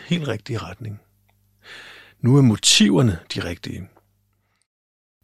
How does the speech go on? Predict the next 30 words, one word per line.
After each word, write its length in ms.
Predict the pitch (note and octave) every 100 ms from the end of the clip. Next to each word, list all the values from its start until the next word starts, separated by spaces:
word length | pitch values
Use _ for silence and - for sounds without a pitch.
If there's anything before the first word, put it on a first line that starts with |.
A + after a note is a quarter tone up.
| _ _ _ _ _
Nu 80 | B2
handler 300 | A#2 A#2+ A2
det 100 | F#2+
ikke 200 | G#2+ D#3
længere 320 | G2+ A2 D#3
om 220 | - A2 -
at 140 | - -
overleve 600 | G#2 C3 C3 E2 E2+ G2 -
eller 160 | F#2
føle 240 | - F2+ -
sig 160 | -
godt 160 | G#2 -
tilpas, 540 | - A2 F#2+ G2+ -
fordi 300 | - G2+ - - -
andre 300 | C#3+ F3+ C3+
føler 260 | - E2+
sig 160 | E2 -
godt 180 | E2 F2
tilpas 560 | - - F2 - - _
med 140 | A2
min 240 | F#2+ G2 G2+
hjælp. 280 | - - - _ _ _ _ _ _ _ _ _ - - - - -
Nu 60 |
handler 260 | D3 D#3+ F3+
det 120 | C#3
om 80 | G2
glæden 500 | - G#2 A#2+ C#3+ A2
ved 160 | B2+ -
at 140 | G2+ -
give. 460 | - G#2 D3+ A2+